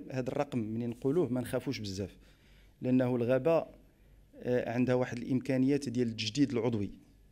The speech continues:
فإلا ت-، إ-، إلا ما تحرقوش الجذور وما تحرقوش كذا، كتكون يعني في سنة، في سنتين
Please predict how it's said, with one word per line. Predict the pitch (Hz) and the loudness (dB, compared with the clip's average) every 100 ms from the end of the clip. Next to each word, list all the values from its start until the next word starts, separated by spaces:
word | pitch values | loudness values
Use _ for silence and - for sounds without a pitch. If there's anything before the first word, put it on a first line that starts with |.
| _ _ - | _ _ -20
فإلا | - 123 120 131 123 | -2 2 2 2 0
ت-، | 123 | 0
إ-، | - 123 - - - - - - - 123 | -2 -4 -4 -8 -8 -8 -8 -8 -6 -2
إلا | 120 131 | 2 4
ما | 131 | 4
تحرقوش | - 127 - 135 - | 0 -4 0 -2 -2
الجذور | 110 101 107 131 131 | -6 -8 0 4 4
وما | 123 117 | 4 -2
تحرقوش | - 123 - 117 | -4 -6 -6 -2
كذا، | 143 156 | 0 0
كتكون | - 135 151 143 - - - - | -2 -4 0 -2 -2 -16 -20 -8
يعني | 110 127 | -2 0
في | 123 | 2
سنة، | 147 139 | 4 4
في | 135 | 4
سنتين | 139 135 131 165 160 - | 4 4 4 4 4 4